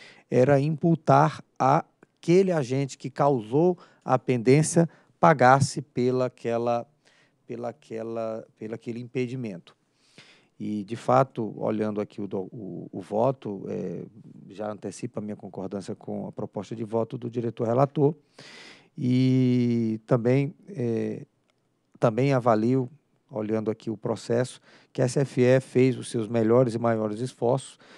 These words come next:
de forma de que a serviço de transmissão, ele tem uma característica muito particular,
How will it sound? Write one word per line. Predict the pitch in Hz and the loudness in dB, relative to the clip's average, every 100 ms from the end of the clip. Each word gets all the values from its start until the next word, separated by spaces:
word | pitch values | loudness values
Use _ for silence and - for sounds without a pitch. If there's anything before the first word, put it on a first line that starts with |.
| - _ | -20 _
de | 123 | -10
forma | 127 131 127 135 | -2 2 4 2
de | 131 | 0
que | 127 - 127 123 123 _ _ - | -4 0 4 4 2 _ _ -2
a | 113 | -2
serviço | - 117 113 120 - | 2 2 2 0 0
de | 113 127 | -4 -2
transmissão, | 131 120 113 104 127 139 139 - _ - _ - | 0 -2 -2 -2 2 2 0 -8 _ -20 _ -14
ele | 110 | -4
tem | 127 | -2
uma | |
característica | 127 123 127 - 120 127 - 123 | 2 2 2 2 0 0 -2 -4
muito | 117 131 139 147 | -2 -4 -4 -8
particular, | - 135 123 - - 156 123 104 - | -2 -2 -2 -10 -4 2 2 2 -2